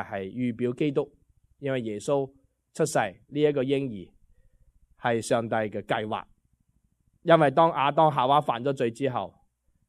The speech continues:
係嘛？即係呢，神呢對亞當夏娃嘅審判當中已經講到，啊，對呢個蛇啊，魔鬼嘅審判裏邊呢，都係講到啦，係咪？女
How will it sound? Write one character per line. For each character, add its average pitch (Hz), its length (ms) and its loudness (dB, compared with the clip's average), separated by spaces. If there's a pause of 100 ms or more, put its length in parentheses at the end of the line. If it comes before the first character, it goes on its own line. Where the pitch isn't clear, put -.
係 117 100 -8
嘛？ 120 300 0 (800)
即 - 80 -4
係 127 80 4
呢， 127 160 2
神 107 260 -4
呢 127 140 0
對 120 360 0 (300)
亞 127 100 -2
當 143 200 2
夏 117 120 2
娃 123 380 4
嘅 120 80 -6
審 123 240 0
判 147 180 2
當 160 220 4
中 156 180 2
已 151 120 -6
經 147 120 -2
講 123 220 -2
到， 107 220 -4 (420)
啊， 120 320 -2 (600)
對 143 180 4
呢 160 100 6
個 143 180 4
蛇 - 240 2 (220)
啊， 110 300 -6
魔 180 240 12
鬼 131 160 0
嘅 - 20 4
審 156 260 2
判 147 140 8
裏 131 100 4
邊 127 160 -2
呢， 123 160 -2 (460)
都 160 100 6
係 147 80 8
講 135 220 4
到 131 140 8
啦， 107 260 -2 (480)
係 123 80 -2
咪？ 127 300 2 (100)
女 139 160 4